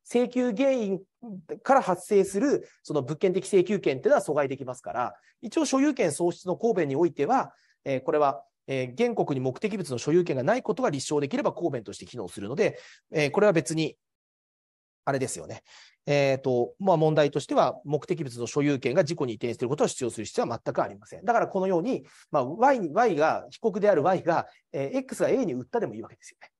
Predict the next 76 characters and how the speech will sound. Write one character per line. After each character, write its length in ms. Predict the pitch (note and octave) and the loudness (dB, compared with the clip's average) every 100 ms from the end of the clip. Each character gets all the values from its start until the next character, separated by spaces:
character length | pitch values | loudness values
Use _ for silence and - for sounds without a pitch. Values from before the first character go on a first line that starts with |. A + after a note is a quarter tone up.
| _ - | _ -8
て 80 | D#4 | -6
い 40 | |
う 20 | |
と 80 | D#4 | -2
こ 60 | D#4+ | 2
ろ 80 | G3 | 2
が、 100 | A#2+ | 0
ま 80 | |
あ、 20 | G2+ | -4
抑 200 | G#2+ A2 | -6 -10
え 20 | |
ら 80 | F#2 | -10
れ 80 | - | -6
て 80 | D4 | -2
い 20 | |
れ 20 | |
ば 80 | C#4 | -2
結 180 | C#3 - | -4 -10
構 120 | E2+ | -10
だ 80 | C3 | -8
と 80 | |
思 120 | F#2 D2+ | -8 -10
い 80 | |
ま 100 | F#2 | -14
す。 120 | - - - - - - | -14 -16 -20 -20 -20 -6
あ 120 | - G3 | 0 2
の、 120 | G#3 | 2
ち 160 | A3+ | 0
な 80 | D#4+ | 2
み 80 | F4 | 4
に 80 | F4+ | 2
こ 100 | F4 | 2
れ、 120 | D#4 | 0
所 160 | C#4 C4+ | 0 4
有 200 | F4 F4 | 4 4
権 520 | B3 F#3+ D3+ C3+ D3+ | 0 0 -2 -6 0
が 120 | G#3 | 2
移 60 | E3+ | 2
転 240 | B3+ B3+ | 0 0
し 20 | |
た 120 | C4 | 0
事 60 | B3+ | -2
実 140 | B3+ | 0
ま 60 | F#3+ | 0
で 80 | C3+ | 0
主 100 | - | -2
張 200 | D#3 D3+ | -6 -4
す 120 | D3+ | -4
る 100 | D3+ | 0
と、 100 | F#3+ | 2
こ 80 | G#3+ | 6
れ 80 | C4+ | 4
は 40 | |
過 160 | C4 G#3+ | 4 0
剰 140 | B3+ | -2
主 80 | B3 | -2
張 140 | C#4 | -4
に 60 | D#3 | -4
な 60 | |
っ 40 | A2+ | -6
ち 80 | B2+ | -10
ゃ 40 | |
い 20 | |
ま 80 | A#2+ | -10
す 60 | A#2 | -14
の 60 | |
で、 60 | F#2+ | -12
気 100 | - | -10
を 60 | - | -8
つ 60 | |
け 80 | A2+ | -10
て 80 | - | -14
く 80 | - | -20
だ 80 | |
さ 100 | - | -18
い。 100 | - | -20